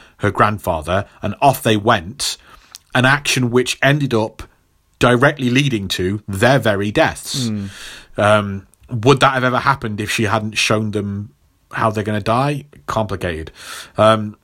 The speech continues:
Speaker 1: after a couple of years, a few years, Danny also starts to begin manifesting illusions of people's secret desires as well as their fears. Um, she, she, she learns to control it.
Speaker 2: Yeah.
Speaker 1: Um,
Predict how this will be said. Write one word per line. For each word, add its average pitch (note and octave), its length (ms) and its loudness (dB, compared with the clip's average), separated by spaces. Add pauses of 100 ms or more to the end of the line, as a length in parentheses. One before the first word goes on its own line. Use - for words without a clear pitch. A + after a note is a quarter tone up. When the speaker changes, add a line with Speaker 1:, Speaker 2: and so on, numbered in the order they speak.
(920)
Speaker 1:
after A#3+ 280 2
a G#3+ 80 0
couple A3 260 -2
of A#3 60 -2
years, A2+ 280 2
a A#2 60 -6
few G3 160 -2
years, A#2 300 0
Danny C#3 280 0
also C#3 340 2
starts - 560 -2
to A2+ 340 -2 (340)
begin A#2 340 0
manifesting B2 920 0
illusions A#2 600 0
of A2+ 140 -4
people's A#2+ 380 0
secret D#3+ 460 -2
desires A#2 800 2 (320)
as G2 160 -2
well A2 140 4
as G#2+ 120 -2
their G#2 120 0
fears. E2+ 640 -6 (580)
Um, F2+ 520 -4 (600)
she, D3+ 440 2
she, D3+ 300 -4
she - 160 -2
learns D#3 200 2
to B2+ 60 -2
control F#2+ 520 -2
it. - 200 -12
Speaker 2:
Yeah. F2+ 360 -10 (100)
Speaker 1:
Um, G2+ 400 0